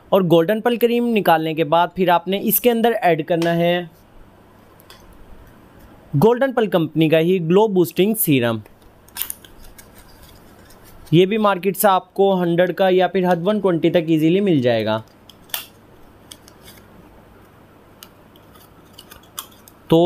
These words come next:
सेकंड नंबर पर आपने ये भी फुल सीरम इसके अंदर ऐड कर लेना है। फुल क्रीम निकालनी है गोल्डन पल की और फुल ही सीरम ऐड करना है इसके अंदर।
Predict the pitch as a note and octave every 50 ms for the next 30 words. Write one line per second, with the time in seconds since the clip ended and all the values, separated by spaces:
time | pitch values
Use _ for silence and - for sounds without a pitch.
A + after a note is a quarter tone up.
0 | F3+ E3+ - F#3+ E3 D#3 - G3 G3 G3 G3 F#3 F#3+ G3+ F#3+ - G3+ G3+ E3 F3+
1 | E3+ E3 - D#3+ F#3 G3 G3 F#3+ F3 F3+ G3 F#3+ F#3 A3+ G#3+ - - B3 C4 B3
2 | B3+ A3+ G3+ F3 F#3+ G3 G3 - G#3+ F3+ - - F#3+ F#3 F3+ F3+ G#3 G#3+ - D#3+
3 | D#3 C#3+ B2 A#2 C3+ C3 B2 A#2+ A#2+ A#2 A#2 A#2 A#2 A#2 B2+ - _ _ _ -
4 | - - - - - - G#3+ A3+ G#3+ G3 G3+ F3+ E3+ E3 E3+ F3+ F3+ G3+ G#3 G#3+
5 | A#3 B3 A#3+ A#3 A#3 A3+ A3 A#3 A3+ G#3 A3+ A3 A3 F#3+ A3+ A#3 A3+ - - -
6 | - _ _ _ _ _ - - F3+ F#3 F3+ - G#3+ A3 G#3+ A#3+ B3+ B3 G#3+ F3+
7 | D3+ D#3 C#3+ C#3 C3+ B2 A2 G2+ - B2 A#2 A#2 A#2 A#2 A2 - - B2 A#2 A#2
8 | A2 A2+ A2+